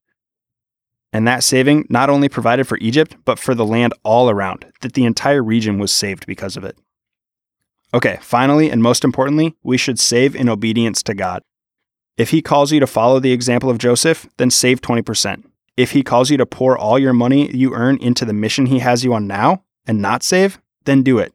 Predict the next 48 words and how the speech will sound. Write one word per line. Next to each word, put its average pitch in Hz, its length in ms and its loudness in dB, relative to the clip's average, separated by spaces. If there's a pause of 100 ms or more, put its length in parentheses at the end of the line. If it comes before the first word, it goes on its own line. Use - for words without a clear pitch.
(360)
But 123 100 2
if 123 120 -2
he 135 100 0
calls 127 260 0
you 131 80 4
to 120 80 -2
save 113 260 0
more 117 220 2
than 151 140 0
that 160 240 -2
to 127 100 -4
prepare 123 320 -2
for 117 160 -2
a 101 60 -2
future 131 320 -2
mission, 180 340 0 (200)
then 123 140 2
do 127 140 4
that 127 220 2
as 113 120 -4
well. 101 280 -6 (1200)
Just 151 260 0
make 147 180 4
sure 143 220 2
that 113 140 -4
your 117 100 2
decision 117 480 0
on 113 140 0
saving 120 440 0
is 117 200 -2
based 120 320 0
on 104 100 -2
his 123 380 0
calling 110 320 -2
for - 120 -6
your 98 140 -2
life, 87 340 -6 (120)
not 117 260 0
on 143 140 4
your 120 120 0
own 113 140 2
desires 107 460 0
to 110 100 -6
spend 123 420 2
now 110 260 -2
or 104 200 -6
accumulate 101 540 -2
wealth. - 340 -10